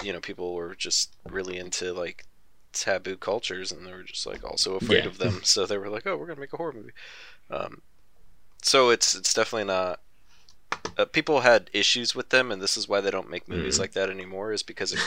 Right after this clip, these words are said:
Speaker 1: looks like a really
Speaker 2: <laughs>
Speaker 1: false representation of indigenous tribes in, like, South
Speaker 2: Yeah.
Speaker 1: America.
Speaker 2: Yeah. I,
Speaker 1: So
Speaker 2: I'm, yeah, I'm aware that that's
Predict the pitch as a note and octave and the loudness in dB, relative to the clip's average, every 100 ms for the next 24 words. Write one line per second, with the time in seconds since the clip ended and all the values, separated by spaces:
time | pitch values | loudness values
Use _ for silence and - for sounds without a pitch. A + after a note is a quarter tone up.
0 | B2 - - G2+ - F2 G2 G2+ F#2+ - | 0 0 0 -2 -2 -4 -4 -4 -6 -10
1 | - G2+ G#2+ - G2+ A2 G2+ - G2 - | -2 2 2 2 0 2 2 0 0 0
2 | B2 A#2+ F2+ F#2 F#2+ - - - - - | 0 -2 -2 -2 -10 -16 -14 -14 -16 -16
3 | - A2 G2+ G2 G2+ F#2+ - F#2+ F#2+ A2+ | 0 0 2 -2 0 2 2 2 4 2
4 | B2 - - F#2 F#2 F2+ F#2 B2+ A#2 G#2 | 4 4 4 0 -4 -4 0 6 8 6
5 | E2+ F#2 G#2+ C#3 C3+ - - - - - | 4 2 6 8 8 4 -10 -20 -20 -20
6 | - - - - - - A#2 F2+ - - | -20 -20 -16 -14 -14 -4 0 2 0 -6
7 | - A#2 A#2+ - C3 A#2+ A#2 A2+ G#2 G#2+ | 2 8 10 10 8 8 8 8 8 8
8 | A#2 A#2 G#2 G#2 G#2 G2 - - - | 10 10 10 6 4 4 2 0 -2